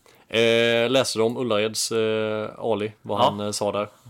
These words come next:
Speaker 1: Eh,
Speaker 2: <laughs> Han var inte nådig varken mot
Speaker 1: nej.
Speaker 2: sig själv eller mot
Speaker 1: Men han var, han började fint, han såg ju hela laget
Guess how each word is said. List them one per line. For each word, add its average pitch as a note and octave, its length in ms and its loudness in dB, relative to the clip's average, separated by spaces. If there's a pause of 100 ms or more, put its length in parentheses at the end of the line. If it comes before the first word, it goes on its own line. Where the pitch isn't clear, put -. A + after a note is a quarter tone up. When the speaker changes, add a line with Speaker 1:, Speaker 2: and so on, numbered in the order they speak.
(160)
Speaker 1:
Eh, A2 400 2
Speaker 2:
<laughs> C#3+ 80 0
Han B2+ 140 0
var B2+ 60 -2
inte C3+ 120 -6
nådig A2 380 -4
varken A2+ 340 -8
mot G#2+ 80 -8
Speaker 1:
nej. A2+ 200 4
Speaker 2:
sig A#2+ 80 2
själv G#2+ 240 -2
eller A2+ 140 -8
mot A2+ 140 -12
Speaker 1:
Men C#3 100 2
han D#3 120 4
var, E3 100 6
han D3 160 4
började C#3 320 4
fint, C3+ 260 0
han A#2 220 0
såg A#2 320 -2
ju B2 220 0
hela D3 240 0
laget G#2 400 -2